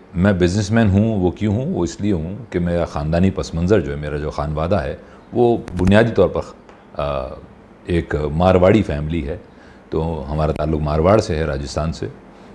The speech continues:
तो न-, नतीजतन हम कारोबारी लोग हैं, तो हमारे ख़ानदान में जद्दी पुश्ती कारोबारी होता आया है, तो लिहाजा मैं कारोबारी हूँ।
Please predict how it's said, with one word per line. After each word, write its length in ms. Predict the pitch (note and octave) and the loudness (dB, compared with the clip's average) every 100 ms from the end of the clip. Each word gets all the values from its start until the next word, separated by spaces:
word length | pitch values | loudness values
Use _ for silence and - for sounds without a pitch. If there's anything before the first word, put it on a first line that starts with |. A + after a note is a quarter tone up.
| - | -2
तो 340 | G#2 G#2 G#2 F2 | 4 6 6 2
न-, 160 | G2 G2+ A2 | -2 0 2
नतीजतन 480 | A2+ C3 A#2+ A2 | 4 6 6 4
हम 120 | F2+ E2+ | 2 0
कारोबारी 420 | D2+ D#2+ F2 A2 | 0 0 2 0
लोग 220 | G#2 F2+ | 0 -4
हैं, 100 | E2+ | -4
तो 100 | F2 | -4
हमारे 200 | F2 F#2+ | -2 -2
ख़ानदान 360 | F#2 F2+ F#2 G#2+ | -2 2 4 4
में 280 | A2+ G2+ D#2+ | 4 2 0
जद्दी 200 | F2 F#2+ | 0 0
पुश्ती 340 | F#2+ - G2 | 0 -2 -2
कारोबारी 420 | D#2+ E2 E2 F2 | -2 0 0 2
होता 260 | D#2 C#2+ D#2 | 0 -2 -2
आया 200 | F2+ G#2+ | 0 0
है, 60 | |
तो 100 | F2+ | 0
लिहाजा 320 | D#2+ D2 D2+ D#2+ | -4 -6 -4 -4
मैं 180 | D2+ | -4
कारोबारी 400 | D#2 D#2+ E2+ E2+ | -4 -2 -2 -2
हूँ। 200 | F2 E2 | -2 -4